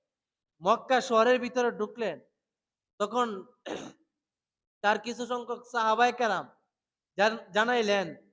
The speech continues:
"এ উমর, এই যে রসুলের পাগল, রসুলরে মহব্বত করার কারণে তার পিতা মাতা অসুস্থ ছিল,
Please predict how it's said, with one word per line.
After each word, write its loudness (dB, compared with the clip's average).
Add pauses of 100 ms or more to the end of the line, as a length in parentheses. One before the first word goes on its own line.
(400)
"এ 4
উমর, 8 (760)
এই -12
যে 2
রসুলের 6
পাগল, 8 (600)
রসুলরে 0
মহব্বত 4
করার 2
কারণে 0 (1000)
তার 4
পিতা 2
মাতা 2 (520)
অসুস্থ 0
ছিল, -2